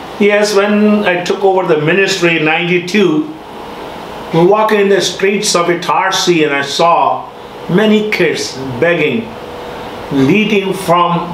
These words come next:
garbage can. Broke my heart. I said, "I must do something." I said, "Lord, give me an idea what to do." An idea came to start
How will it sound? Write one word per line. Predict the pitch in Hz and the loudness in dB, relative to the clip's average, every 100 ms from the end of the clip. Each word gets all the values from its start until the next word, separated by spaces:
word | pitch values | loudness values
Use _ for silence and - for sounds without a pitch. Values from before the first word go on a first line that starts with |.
| - - - 135 | -12 -12 -10 -2
garbage | 147 185 190 185 190 | 0 2 2 0 0
can. | 175 175 135 113 - - - - - - - - - 120 | 0 0 0 -4 -8 -14 -16 -14 -14 -12 -12 -12 -6 0
Broke | 170 208 | 2 2
my | 208 | 0
heart. | 185 180 160 - - - - - | 0 0 0 -4 -8 -16 -10 -2
I | |
said, | 170 190 | 0 2
"I | 208 208 | 2 2
must | 208 160 | 0 2
do | 196 | 2
something." | 190 208 190 170 202 - | 2 0 0 -2 -4 -2
I | 165 | -2
said, | 156 180 | 0 4
"Lord, | 180 208 214 214 - - - - - - - | 4 4 2 0 -6 -14 -14 -14 -8 -4 0
give | 233 220 | 2 2
me | |
an | 220 | 2
idea | 202 214 208 185 156 | 0 0 2 0 2
what | 185 190 | 0 0
to | 202 175 | -4 -2
do." | 277 233 - - - - - - 139 | 0 2 0 -4 -12 -14 -14 -8 -2
An | 139 | 0
idea | 139 175 175 170 | 0 0 0 0
came | 180 165 156 | 0 0 0
to | 160 | 0
start | - - 156 139 - | 0 0 0 0 -2